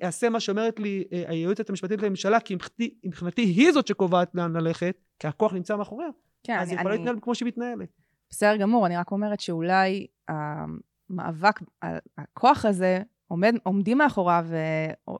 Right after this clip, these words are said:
Speaker 2: עולם ערכי מאוד שונה, לא עולם ערכי של שמרנות למול, אה, פרוגרסיביות, אלא עולם ערכי, איך שאני רואה את זה, של, אה, מדינה יהודית למול מדינה דמוקרטית.
Speaker 1: נכון, אז
Speaker 2: כן,
Speaker 1: אוקיי.
Speaker 2: שזה באמת איזה משהו שהולך איתנו
Speaker 1: אז עם זה
Speaker 2: עד,
Speaker 1: אני יכול
Speaker 2: אה, ראשית
Speaker 1: להסכים,
Speaker 2: ימי
Speaker 1: כי אני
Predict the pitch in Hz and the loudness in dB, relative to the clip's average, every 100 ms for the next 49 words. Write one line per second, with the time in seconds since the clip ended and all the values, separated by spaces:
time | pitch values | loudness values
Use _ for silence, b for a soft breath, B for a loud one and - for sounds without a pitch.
0 | - 180 180 196 214 208 208 - 190 185 | -6 -2 0 0 0 -4 -4 -4 0 0
1 | 202 269 262 202 233 254 233 226 - 226 | 0 2 4 6 8 8 6 0 -6 -6
2 | 208 185 190 180 175 196 190 - 180 175 | -4 -6 -6 -4 -4 -2 -4 -6 -8 -6
3 | 175 175 165 b b b - 208 196 202 | -8 -8 -10 b b b -4 -4 -2 -2
4 | - 208 202 208 202 196 190 196 214 247 | -2 -2 0 2 2 2 2 2 2 2
5 | 247 320 311 285 _ _ - - 185 196 | -2 -2 -2 -4 _ _ -16 -12 -6 0
6 | 294 370 262 196 190 - - 185 170 b | 6 8 8 2 -4 -4 -6 -6 -6 b
7 | b b _ 185 180 185 185 202 220 220 | b b _ -6 -2 -2 0 2 2 2
8 | 240 285 233 226 226 214 214 214 214 208 | 2 2 2 2 2 2 2 2 0 0
9 | 180 208 233 190 - 165 160 208 247 262 | 2 8 10 10 6 0 4 4 4 0
10 | 208 226 240 226 233 269 226 214 226 - | 0 2 4 4 2 0 -2 -2 -2 -4
11 | 247 208 185 208 233 247 220 214 208 202 | -10 -6 -4 -4 -4 -6 -4 -2 -2 -2
12 | 196 165 170 233 247 269 240 214 190 277 | -2 0 6 6 6 4 6 6 4 2
13 | 180 233 247 | 0 4 4